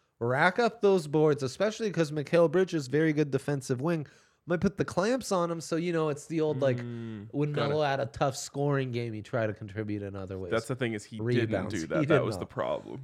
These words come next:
Speaker 1: He did not. I remember, like, half a decade of my life being like, "And next year, Melo's gonna, with the assists, they're really gonna go up
Speaker 2: <clears throat>
Speaker 1: too." Like,
Speaker 2: Or, like, every year, George is like, "I've really pushed him to rebound. He could be a really talented rebounder."
Speaker 1: Yeah.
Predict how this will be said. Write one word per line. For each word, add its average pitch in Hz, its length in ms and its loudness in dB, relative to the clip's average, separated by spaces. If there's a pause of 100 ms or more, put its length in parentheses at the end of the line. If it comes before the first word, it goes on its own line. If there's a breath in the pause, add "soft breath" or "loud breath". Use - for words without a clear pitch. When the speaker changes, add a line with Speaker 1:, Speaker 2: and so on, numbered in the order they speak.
Speaker 1:
He 170 100 4
did 151 140 0
not. 110 240 -2
I 139 80 -2
remember, 294 440 2
like, 185 240 4 (500 soft breath)
half 170 280 2
a 156 60 0
decade 143 420 2
of 120 140 0
my 113 160 0
life 110 340 0
being 110 200 -2
like, 98 180 -6 (420 soft breath)
"And 120 140 -6
next 175 300 -4
year, 190 120 2
Melo's 185 360 0
gonna, 147 320 -2 (100)
with 147 220 -2
the 151 100 -2
assists, 214 560 6
they're 147 100 2
really 165 280 4
gonna 165 200 4
go 175 280 8
up 160 220 6
Speaker 2:
<clears throat> - 20 -
Speaker 1:
too." 214 340 4
Like, 110 280 0
Speaker 2:
Or, 131 120 6
like, 123 180 4
every 120 300 4
year, 113 180 2
George 101 360 -4
is 101 80 -10
like, 101 100 -4
"I've 135 240 2
really 170 300 6
pushed 160 440 -4
him 143 180 -2
to 127 100 0
rebound. 123 520 0
He 127 60 -8
could 131 160 -6
be 147 140 2
a 139 40 2
really 156 320 2
talented 139 540 0
rebounder." 113 640 -4 (260)
Speaker 1:
Yeah. 87 40 -6